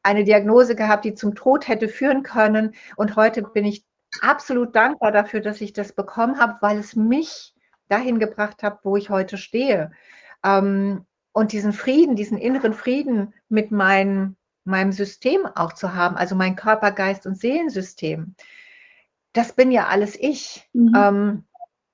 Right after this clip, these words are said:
Speaker 1: und ich will nicht gegen einen Teil von mir ankämpfen,
Speaker 2: Ja.
Speaker 1: was ich aber mache, wenn ich's abschneide, zerstöre, ähm, sprenge, also,
Speaker 2: Mhm.
Speaker 1: ne, so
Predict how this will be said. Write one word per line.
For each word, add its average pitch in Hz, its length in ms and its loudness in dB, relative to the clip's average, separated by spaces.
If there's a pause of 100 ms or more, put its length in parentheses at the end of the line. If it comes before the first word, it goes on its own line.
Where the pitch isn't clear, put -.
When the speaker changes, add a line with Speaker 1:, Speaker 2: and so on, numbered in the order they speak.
(320)
Speaker 1:
und 214 80 -2
ich 202 160 -4
will 302 140 4
nicht 359 200 0
gegen 202 200 0
einen 180 200 0
Teil 190 300 0
von 185 240 -2
mir 185 200 -2
ankämpfen, 190 920 -2
Speaker 2:
Ja. 196 60 -2
Speaker 1:
was 196 160 0
ich - 160 -8
aber 185 220 0 (280)
mache, 214 160 0
wenn 185 160 4
ich's - 280 -6 (100)
abschneide, 190 1040 2 (160)
zerstöre, 196 1400 4 (420)
ähm, 185 520 4
sprenge, 214 920 2
also, 233 260 0
Speaker 2:
Mhm. 226 60 0
Speaker 1:
ne, 277 240 0
so 185 300 -2